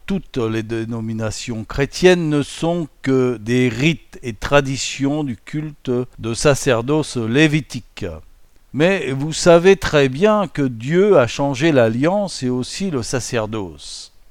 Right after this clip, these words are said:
Quand il y a changement d'alliance et changement de sacerdoce,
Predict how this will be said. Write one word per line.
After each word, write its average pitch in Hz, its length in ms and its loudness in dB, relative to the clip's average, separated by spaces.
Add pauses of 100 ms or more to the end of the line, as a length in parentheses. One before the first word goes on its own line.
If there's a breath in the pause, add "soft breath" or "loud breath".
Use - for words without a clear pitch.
(1000)
Quand 139 280 -4
il 185 200 -4
y 202 120 6
a 254 140 6
changement 143 600 0
d'alliance 120 760 2
et 92 80 -8
changement 120 580 -4
de 98 80 -8
sacerdoce, 147 920 -2